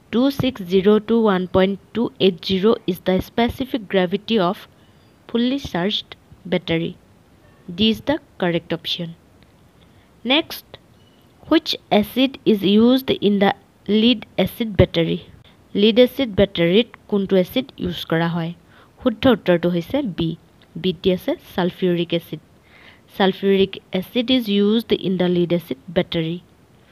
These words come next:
বিটোৱে হৈছে শুদ্ধ উত্তৰ। নেক্সট, হোৱাট ইজ দ্য মেটেৰিয়েল অফ পজিটিভ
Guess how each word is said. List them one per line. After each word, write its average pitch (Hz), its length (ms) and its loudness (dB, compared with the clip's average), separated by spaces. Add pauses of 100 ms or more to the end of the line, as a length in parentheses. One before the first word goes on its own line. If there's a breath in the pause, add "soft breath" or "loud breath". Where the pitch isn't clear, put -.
(400 soft breath)
বিটোৱে 185 320 0
হৈছে 180 240 -2 (400)
শুদ্ধ - 240 -6 (120)
উত্তৰ। 160 360 -8 (1300 soft breath)
নেক্সট, - 360 -4 (720 soft breath)
হোৱাট 202 300 2
ইজ 262 80 4 (100)
দ্য 269 160 6
মেটেৰিয়েল 202 500 6
অফ 233 40 0 (140)
পজিটিভ 175 340 0